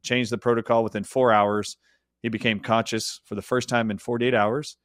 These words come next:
came off the breathing apparatus. Uh, he didn't need help anymore to breathe,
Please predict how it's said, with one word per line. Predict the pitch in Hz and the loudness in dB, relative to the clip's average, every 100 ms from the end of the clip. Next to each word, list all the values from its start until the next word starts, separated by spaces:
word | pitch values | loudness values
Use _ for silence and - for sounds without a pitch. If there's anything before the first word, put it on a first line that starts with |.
| _ | _
came | - 113 | -6 -4
off | 107 120 - | 0 -2 -2
the | |
breathing | 101 110 123 110 | -4 -2 0 0
apparatus. | 107 104 104 104 101 156 - - _ _ _ | -2 -2 -2 0 0 -2 -6 -16 _ _ _
Uh, | 98 | -8
he | 101 | -4
didn't | 113 110 110 | -4 -4 -2
need | 113 95 | -4 0
help | 113 110 | 0 0
anymore | 113 110 107 | -2 -2 -2
to | |
breathe, | 92 104 110 139 | -2 -2 -2 -4